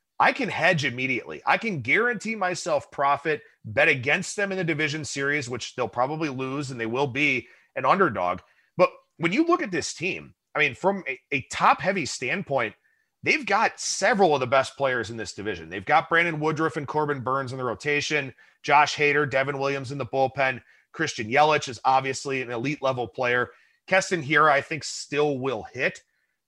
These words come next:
They've got enough top-end guys to where they can win this division,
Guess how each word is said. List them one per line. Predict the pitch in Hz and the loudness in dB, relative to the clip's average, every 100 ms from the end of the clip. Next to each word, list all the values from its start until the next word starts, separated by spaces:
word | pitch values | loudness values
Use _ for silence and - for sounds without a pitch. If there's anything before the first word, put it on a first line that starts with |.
| - | -2
They've | 254 233 | -2 2
got | 214 262 | 2 4
enough | 196 185 | 4 2
top-end | - 160 175 180 165 135 | 2 2 4 2 0 0
guys | 127 143 170 165 - _ _ | 2 4 0 -6 -12 _ _
to | 180 | -4
where | 160 165 | 0 2
they | 151 | 2
can | 196 196 | 0 -2
win | 151 160 | -2 -4
this | 151 139 | -4 -6
division, | - 113 123 131 127 | -6 -4 -4 -6 -8